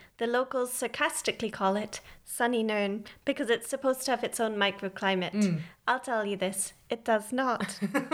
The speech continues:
Speaker 2: <laughs>
Speaker 1: Rainy days do help give us some wonderful qualities, though. Patience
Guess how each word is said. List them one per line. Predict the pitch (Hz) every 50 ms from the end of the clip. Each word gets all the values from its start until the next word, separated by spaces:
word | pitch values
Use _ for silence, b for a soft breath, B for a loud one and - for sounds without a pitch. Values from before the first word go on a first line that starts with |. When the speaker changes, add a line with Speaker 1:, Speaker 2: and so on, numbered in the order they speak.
| 269 - -
Speaker 2:
<laughs> | - 262 - - _ _ _ _ -
Speaker 1:
Rainy | - 254 277 285 311 330 330 330
days | 330 - 277 240 220 214 214 220 - - - -
do | 247 247 247
help | 247 240 240 226 226 - -
give | 214 202 196
us | 220 220
some | - - 220 220 214
wonderful | 220 226 240 233 233 226 - 233
qualities, | - - - 202 190 190 190 190 202 190 190 190 -
though. | - - 180 175 170 190 - - _ _ b b b b b b b
Patience | - 277 277 285 - - 285 269 269 262 - -